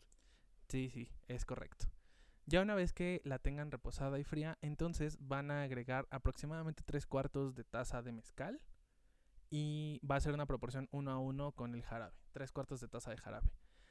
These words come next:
Queda muy a su, a su juicio si quieren ponerle un poco más de mezcal, un poco más de dulce, ahí sí ya depende del paladar de cada quien.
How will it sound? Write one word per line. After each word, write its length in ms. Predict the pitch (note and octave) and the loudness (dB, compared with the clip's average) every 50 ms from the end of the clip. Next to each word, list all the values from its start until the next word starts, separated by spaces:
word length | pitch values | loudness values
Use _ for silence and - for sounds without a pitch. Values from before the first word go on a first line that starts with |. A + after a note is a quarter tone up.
| - - - _ _ _ _ | -20 -20 -20 _ _ _ _
Queda 320 | - F#3 F#3+ F#3+ G3 G#3 | 2 2 4 4 2 2
muy 280 | G3+ F#3+ E3+ E3 E3+ E3 - | 2 2 2 2 2 2 2
a 120 | D3 C#3+ | 0 0
su, 600 | C3+ - - C#3 C3+ C3 C3 C3 C3 C3 C3 B2+ - | 0 0 0 -2 -2 0 0 0 0 0 -2 -4 -6
a 100 | B2 A#2+ | -8 -8
su 100 | C3 C3 | -6 -4
juicio 280 | - E3 E3+ D#3 F3 | -2 -2 -2 -2 -4
si 120 | E3 - - | -4 -6 -8
quieren 220 | - C3 C3 C3 | -6 -6 -6 -2
ponerle 300 | - - B2 B2 A#2+ B2 | -2 -2 -2 -2 -4 -6
un 60 | A#2+ | -4
poco 200 | - B2 - - | -4 -6 -6 -6
más 180 | A#2 A#2 A2+ A2 | -8 -10 -10 -10
de 60 | A#2 | -10
mezcal, 400 | B2 B2+ - - F3 F3 F#3 F3 - | -10 -8 -2 0 0 0 0 -2 -4
un 120 | C#3+ C#3 | -6 -4
poco 200 | B2+ - C3 - | -2 -4 -4 -4
más 200 | A#2 A#2+ B2 A#2+ | -8 -10 -8 -8
de 80 | B2 B2+ | -8 -6
dulce, 460 | C3+ D#3 E3+ F3 D#3+ F#3+ G3+ B3 D4 - _ | -4 -4 -4 -2 -2 -4 -4 -6 -8 -8 _
ahí 240 | C#3 B2+ B2+ C3 | -4 -4 -4 -4
sí 160 | B2+ - C#3 B2+ | -6 -8 -8 -6
ya 160 | B2+ A#2+ A#2 | -6 -6 -6
depende 300 | A#2+ A#2 - C3+ B2+ B2 | 0 2 2 2 2 0
del 100 | A#2 A2+ | -4 -4
paladar 380 | - A2+ A#2+ A#2+ A#2 A#2 A#2 | -6 -6 -6 -4 -4 -4 -6
de 80 | A#2 A2+ | -6 -8
cada 180 | - A2 A#2+ B2 | -8 -8 -8 -6
quien. 240 | - F3 F#3+ B3 | -4 -4 -4 -4